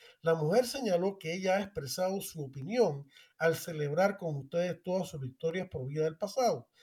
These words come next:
Sin embargo, añadió, "Pero en esta campaña, usted, señor Trump, también ha culpado a las personas pro vida por alguna de las pérdidas del Partido Republicano en todo el país,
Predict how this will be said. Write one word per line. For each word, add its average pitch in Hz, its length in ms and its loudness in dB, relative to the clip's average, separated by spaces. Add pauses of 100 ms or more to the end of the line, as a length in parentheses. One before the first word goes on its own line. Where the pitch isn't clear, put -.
(160)
Sin 196 300 -4
embargo, 220 480 4
añadió, 160 560 0 (320)
"Pero 147 200 4
en 151 120 0
esta 240 220 0
campaña, 156 580 0 (220)
usted, 220 580 2
señor 165 400 -4
Trump, 135 320 -4 (500)
también 180 480 4
ha 269 140 0
culpado 165 640 6
a 143 40 -2
las 131 140 -6
personas 196 480 -6
pro 151 180 -6
vida 151 460 -6 (260)
por 170 160 4
alguna 175 400 4
de 226 80 6
las 151 220 -4
pérdidas 196 460 -2
del 156 140 -4
Partido 202 460 -6
Republicano 170 840 -2 (280)
en 147 240 -2
todo 214 200 6
el 233 140 2
país, 175 520 0